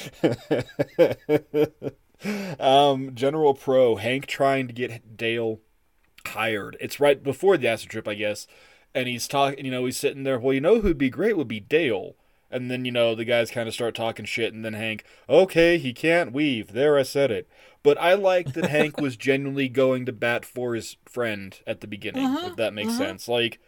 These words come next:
Speaker 1: very on point character for Hank. Just, it's good. It's, uh, unprompted, too. It's not like he's trying to pawn him off. Just, you know, who, you know who'd be good at this and wants to do it is Dale. But,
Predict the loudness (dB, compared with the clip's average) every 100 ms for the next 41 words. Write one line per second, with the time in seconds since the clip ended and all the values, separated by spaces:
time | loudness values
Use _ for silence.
0 | _ _ _ _ _ -20 -16 -8 6 8
1 | 8 6 4 0 -6 -6 -4 -4 -6 -10
2 | -6 -4 -6 -8 -12 -10 -12 -10 -10 -12
3 | _ _ -6 -2 -2 0 -2 -2 -4 -6
4 | -10 -8 -8 -12 -12 -4 -4 -2 -2 -4
5 | -6 -14 _ _ _ -14 -8 -2 -2 -2
6 | -2 -2 -2 -6 -8 -14 -12 -8 -6 -6
7 | -4 0 0 -2 2 6 6 4 -4 -6
8 | -6 -10 -10 -12 -6 0 0 0 -2 -6
9 | -2 0 -2 -8 -18 -8 -8